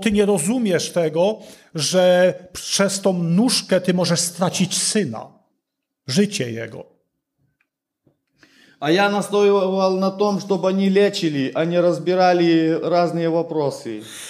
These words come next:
Speaker 1: A ja nalegałem na to, żeby oni zaczęli leczyć, a nie różne pytania zadawać.
Speaker 2: И они согласились лечить, потом разбираться.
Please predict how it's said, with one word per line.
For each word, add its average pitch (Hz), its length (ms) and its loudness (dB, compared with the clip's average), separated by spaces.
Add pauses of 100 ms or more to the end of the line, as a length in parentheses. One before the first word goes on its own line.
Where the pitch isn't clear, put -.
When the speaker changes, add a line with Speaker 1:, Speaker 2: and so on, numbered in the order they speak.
(140)
Speaker 1:
A 151 180 2
ja 175 160 4
nalegałem 196 600 4
na 196 120 4
to, 196 140 0
żeby 180 220 2
oni 180 200 2
zaczęli 180 440 0
leczyć, 185 580 2
a 170 140 -2
nie 185 240 2
różne 180 480 2
pytania 170 600 -2
zadawać. 117 680 -4 (2000)
Speaker 2:
И 165 140 0
они 196 280 2
согласились 196 760 0
лечить, 170 600 2
потом 175 360 0
разбираться. 147 840 0